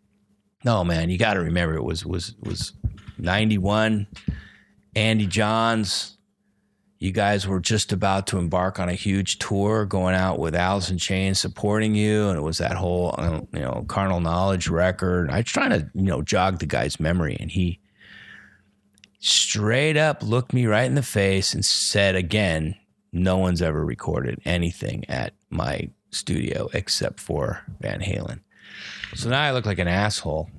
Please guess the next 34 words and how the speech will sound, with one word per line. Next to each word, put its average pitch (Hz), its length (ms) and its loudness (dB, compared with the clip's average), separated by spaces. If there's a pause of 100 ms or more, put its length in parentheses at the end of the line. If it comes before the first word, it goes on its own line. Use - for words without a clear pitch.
(100)
in 80 120 -4
front 82 300 -2
of, 73 400 -4
you 80 120 -4
know, 73 140 -2
this 73 220 -2
girl 78 420 -2
and - 220 -10 (720)
ultimately 87 880 0 (100)
was 82 240 -4
never 87 320 0
able 85 300 0
to 82 80 -4
convince 85 500 0
him 80 200 -2 (1200)
of 78 200 -2
the 80 100 -4
story. 76 640 0
And, 65 480 -4
uh, 55 300 -2 (260)
I - 100 0
don't 95 180 0
know 95 200 2
if 95 80 -4
he, 87 300 0
he 87 140 0
doesn't 92 320 0
remember 95 520 0
or 90 200 0
if 85 120 -4
he 85 80 -2
simply 90 420 -2
was 82 220 0
being 85 560 -2